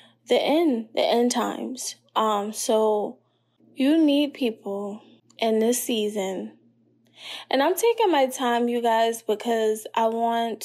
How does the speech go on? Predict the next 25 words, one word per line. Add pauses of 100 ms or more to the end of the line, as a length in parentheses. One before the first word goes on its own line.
to, (440)
you
to
hear
me
and
definitely
understand (920)
and
watch
over
every
word
I'm
saying. (680)
I'm
watching
over
as, (100)
as
well. (720)
It
is
time
for